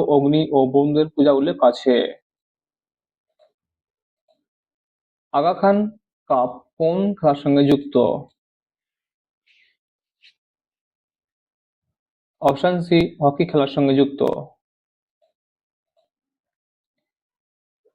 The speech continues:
আর এটি বিখ্যাত একটি, মানে, কম-, প্রতিযোগিতা খেলা, আর এটি ভারতের আয়োজিত অন্যতম পুরানো হকি টুর্নামেন্ট এটি, আগা খান কাপ।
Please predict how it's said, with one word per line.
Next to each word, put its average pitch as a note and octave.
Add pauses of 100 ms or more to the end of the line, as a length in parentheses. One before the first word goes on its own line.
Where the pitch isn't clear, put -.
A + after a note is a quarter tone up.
(120)
আর C3 (1300)
এটি D3+
বিখ্যাত D3+
একটি, F3
মানে, D3
কম-, C#3+ (680)
প্রতিযোগিতা D3 (180)
খেলা, C#3+
আর C3+
এটি D#3
ভারতের C#3
আয়োজিত C3+
অন্যতম C3+ (260)
পুরানো E3+
হকি D3
টুর্নামেন্ট C#3+
এটি, A2+ (120)
আগা B2+
খান B2+
কাপ। -